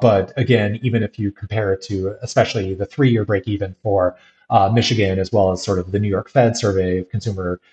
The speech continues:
inflation expectations, that, uh, they're still within, I would describe, the range of some of the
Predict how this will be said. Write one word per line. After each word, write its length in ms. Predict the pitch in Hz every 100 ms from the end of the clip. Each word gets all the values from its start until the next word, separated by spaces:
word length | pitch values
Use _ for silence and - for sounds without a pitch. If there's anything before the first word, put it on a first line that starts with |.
| _ -
inflation 420 | 117 120 98 98
expectations, 720 | 92 - 95 98 90 95 92
that, 360 | 101 92 90 - _ -
uh, 260 | 113 110 107
they're 140 | 127
still 420 | - 165 139 120
within, 440 | 110 - 117 104 104
I 60 | 113
would 140 | 98
describe, 460 | 101 - 110 95 95
the 80 | 92
range 640 | 95 104 101 95 92 90
of 280 | - 104 95
some 160 | 107 95
of 100 | 92
the 260 | 92 87